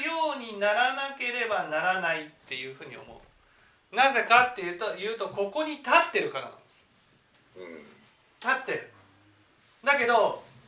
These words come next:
Speaker 1: 聴聞すると、どうなるかっていうと、懸念我国っていうのは、いわゆるこの指針の心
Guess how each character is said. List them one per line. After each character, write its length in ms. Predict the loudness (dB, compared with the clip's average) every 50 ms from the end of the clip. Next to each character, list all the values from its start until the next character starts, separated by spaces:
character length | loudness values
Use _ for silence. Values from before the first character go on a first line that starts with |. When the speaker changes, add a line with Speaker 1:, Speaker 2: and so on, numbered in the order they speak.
| -20 -20 -20 -20 -20 -20 -20 _ _ _ -20 _ _ _ -20 -12 -4
Speaker 1:
聴 360 | 2 4 4 6 6 4 4
聞 300 | 4 4 2 2 0 -4
す 180 | -8 -12 -12
る 200 | -8 -8 -8 -4
と、 400 | 0 0 2 2 0 -2 -8 -14 _ _ _ -20 -20 -20 -16 -8
ど 220 | -2 0 2 2 2
う 20 |
な 120 | 2 0 -2
る 120 | -2 -4
か 200 | -4 -2 -2 -2
っ 120 | -4 -8
て 80 | -16 -18
い 80 | -18 -18
う 40 | -16 -14
と、 260 | -10 -10 -10 -10 -12 -16 -20 -20 -20 -20 -16 -8
懸 240 | -2 2 2 2 4
念 340 | 4 2 2 0 -2 -2 2
我 420 | 4 4 4 4 2 -4 -6 -6
国 180 | -6 -8 -8 -8
っ 20 |
て 300 | -8 -10 -16 -18 -14 -10
い 60 | -10 -8
う 80 | -4
の 80 | -4 -4
は、 180 | -4 -4 -6 -14 -20 -20 -20 -20 -20 -20 -20 -18 -10
い 80 | -2 2
わ 140 | 4 4
ゆ 80 | 4 4
る 80 | 0 -2
こ 100 | -6 -6
の 60 | -6
指 680 | -6 -4 -6 -4 -4 -4 -4 -4 -2 2 2 2 2
針 160 | 0 -6 -6 -2
の 320 | 0 2 2 2 0 -6
心 800 | -12 -12 -12 -12 -12 -10 -10 -6 -4 -2 -2 -2 -2 -2 -2 -4